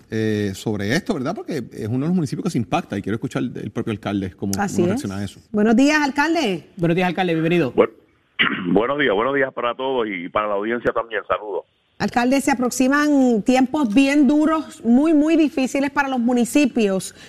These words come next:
Speaker 2: ¿Cómo se prepara Comerío para recibir el impacto?
Speaker 4: Bueno, no es que vengan tiempos difíciles, los estamos viviendo ya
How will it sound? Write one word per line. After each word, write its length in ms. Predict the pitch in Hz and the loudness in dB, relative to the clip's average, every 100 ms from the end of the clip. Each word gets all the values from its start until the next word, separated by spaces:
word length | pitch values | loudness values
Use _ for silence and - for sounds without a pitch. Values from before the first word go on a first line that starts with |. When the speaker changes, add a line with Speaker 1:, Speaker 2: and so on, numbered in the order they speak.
| - | 0
Speaker 2:
¿Cómo 200 | 285 330 | 2 2
se 120 | 359 | 2
prepara 400 | 330 277 285 320 | 0 0 0 -2
Comerío 720 | - 294 269 254 262 240 175 151 - | -2 2 4 4 4 2 0 -10 -10
para 240 | 214 214 | -8 -4
recibir 400 | 208 220 240 233 | -4 -2 0 2
el 80 | 262 | 4
impacto? 640 | 262 214 - 220 - 175 165 _ _ _ _ _ _ _ _ _ _ _ _ - - - - _ | 4 2 -2 -6 -6 -12 -12 _ _ _ _ _ _ _ _ _ _ _ _ -20 -20 -20 -20 _
Speaker 4:
Bueno, 320 | - 123 - 139 - - - 92 - | -2 -2 0 -4 -10 -12 -10 -10 -6
no 260 | 101 120 151 | 0 2 0
es 100 | 156 | -4
que 100 | 160 | -2
vengan 460 | 156 165 156 135 | -2 -2 -6 -6
tiempos 480 | - 143 151 - 143 | -6 -4 -2 -2 0
difíciles, 580 | 135 - 156 - 107 92 | -2 -2 -6 -2 0 2
los 140 | 98 | 2
estamos 320 | 107 110 143 143 | 0 -2 -4 -8
viviendo 420 | 131 131 147 143 | -2 -2 0 0
ya 300 | 131 135 | 0 -2